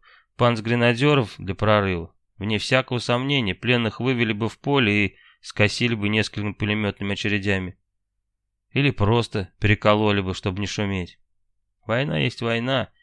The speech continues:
и иллюзий на сей счёт испытывать не стоило. Но другого приказа не поступило, видимо, в суматохе. И фельдфебель, которому тоже наверняка не была известна вся обстановка, даже непосредственно вокруг него,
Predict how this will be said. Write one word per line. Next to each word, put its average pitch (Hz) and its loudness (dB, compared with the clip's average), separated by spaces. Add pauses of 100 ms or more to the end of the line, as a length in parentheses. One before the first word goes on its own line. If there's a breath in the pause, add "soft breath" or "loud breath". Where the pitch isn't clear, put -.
(240)
и 113 4
иллюзий 117 0
на 107 0
сей 107 2
счёт 120 -2
испытывать 107 -6
не 101 -4
стоило. 107 -4 (840)
Но 123 -2
другого 117 0
приказа 117 0
не 117 -2
поступило, 117 -2 (300)
видимо, 95 -4
в 90 -8
суматохе. 107 -2 (840)
И 147 -2
фельдфебель, 123 -2
которому 107 0
тоже 120 0
наверняка 107 0 (160)
не 104 -4
была 110 4
известна 101 0
вся 110 0
обстановка, 104 -2
даже 101 0
непосредственно 104 -2
вокруг 101 -4
него, 123 0